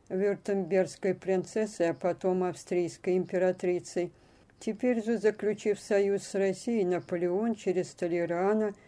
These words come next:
начал зондировать почву, чтобы укрепить деяния и династию императора новым брачным союзом. Он уже подумывал о разводе с Жозефиной и женитьбе на какой-нибудь принцессе.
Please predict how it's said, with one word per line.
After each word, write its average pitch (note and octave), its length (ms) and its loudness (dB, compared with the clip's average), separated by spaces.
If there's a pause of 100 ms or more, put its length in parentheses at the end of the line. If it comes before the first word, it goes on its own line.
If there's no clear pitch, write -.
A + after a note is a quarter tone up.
(360)
начал G3 420 0
зондировать F#3 640 2
почву, G#3+ 460 -2
чтобы E3+ 360 -2
укрепить F3 600 -2
деяния F3 800 0
и F3 320 -2
династию E3+ 720 -2
императора F3 760 -2 (520)
новым F3+ 480 2
брачным E3 540 0
союзом. D#3+ 720 -2 (520)
Он G3+ 220 2
уже G3 300 2
подумывал F#3+ 600 2
о F3 100 4
разводе F3+ 580 2
с D3+ 80 -8
Жозефиной G3+ 800 0
и F3+ 40 0
женитьбе F#3+ 520 2
на F#3 120 2
какой-нибудь F#3 720 -2
принцессе. G3 800 -2